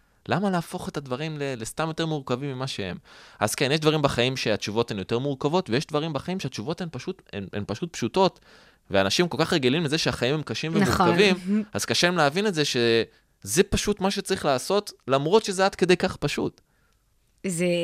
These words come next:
Speaker 2: יפה, זה תובנה מאוד טובה. אז דיברנו על מה מוליד את המוטיבציה ואיך הילדות והאירועים שלנו בחיים יכולים להשפיע על מידת המוטיבציה. נגעת בעניין של המורים ביסודי,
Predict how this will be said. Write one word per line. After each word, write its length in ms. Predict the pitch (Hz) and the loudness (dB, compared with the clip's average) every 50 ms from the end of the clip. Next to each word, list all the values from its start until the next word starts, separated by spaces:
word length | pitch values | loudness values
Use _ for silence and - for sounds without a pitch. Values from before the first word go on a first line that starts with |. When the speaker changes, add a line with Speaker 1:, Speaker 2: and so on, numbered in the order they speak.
| 170 165 - - | -4 -6 -6 -4
Speaker 2:
יפה, 300 | 185 185 170 - - 214 196 185 190 | -4 -4 -4 0 0 0 2 2 0
זה 180 | 180 170 185 185 | -2 -2 -2 -2
תובנה 500 | - - 170 165 175 180 196 196 190 180 | -2 -4 -4 -2 0 0 2 2 2 0
מאוד 140 | 175 175 | -2 -4
טובה. 280 | 175 - 185 170 170 160 156 - - - - - _ | -4 -4 -4 -2 -2 -4 -4 -8 -16 -20 -20 -4 _
אז 200 | 196 196 175 175 | 0 0 0 0
דיברנו 500 | 175 202 185 202 220 220 226 233 233 233 | -2 2 6 6 6 6 6 4 2 2
על 200 | 220 202 190 185 - | 2 2 2 0 -2
מה 220 | - 190 185 180 180 | -4 -2 0 0 0
מוליד 380 | 180 175 170 170 170 170 160 | 0 0 0 0 0 -2 -2
את 160 | 170 165 - 175 | -4 -6 -4 -4
המוטיבציה 680 | 170 170 175 170 170 - 170 165 180 180 - - 196 180 | -4 -2 -2 -4 -4 -6 -4 -2 -2 -2 0 -2 -4 -2
ואיך 360 | 175 170 170 175 180 - - 190 | -2 -2 -2 -2 -2 0 2 2
הילדות 600 | 175 175 170 170 175 170 170 170 170 247 269 247 240 | 2 2 2 2 2 0 0 0 0 0 -2 0 0
והאירועים 360 | 214 180 175 170 170 185 190 | 0 0 0 0 -2 -4 -4
שלנו 280 | 185 - 196 180 180 175 | -2 -2 -2 0 0 -2
בחיים 340 | 165 160 - 180 175 175 175 | -2 -4 -4 -2 -2 -2 -2
יכולים 300 | 170 - - 170 170 175 | -2 -4 -4 -2 -2 -2
להשפיע 500 | 170 165 151 - - - - 190 185 180 | -2 -2 -4 -6 -8 -6 -2 0 2 2
על 80 | 170 | 2
מידת 340 | 165 165 160 170 175 175 - | 0 0 0 -2 -2 -2 -2
המוטיבציה. 760 | 196 180 170 156 - - 165 160 160 170 175 175 - - 240 240 - - - - - - _ _ - | -4 -4 -4 -6 -6 -8 -10 -6 -4 -4 -4 -4 -4 -4 -6 -6 -6 -12 -20 -20 -20 -20 _ _ -4
נגעת 300 | 175 175 180 190 - 214 | -2 0 0 0 0 0
בעניין 340 | 208 180 170 170 175 175 | 0 0 0 0 0 -2
של 180 | 175 - 214 185 | -2 0 0 0
המורים 720 | 170 170 165 160 160 175 175 175 175 175 175 175 175 175 - - _ | 0 0 -2 -2 -2 0 0 0 0 0 -2 -2 -4 -4 -8 -10 _
ביסודי, 600 | - 170 165 160 - - 165 160 156 170 175 180 | -4 -4 -2 -2 -4 -6 -4 -4 -2 -2 -2 -2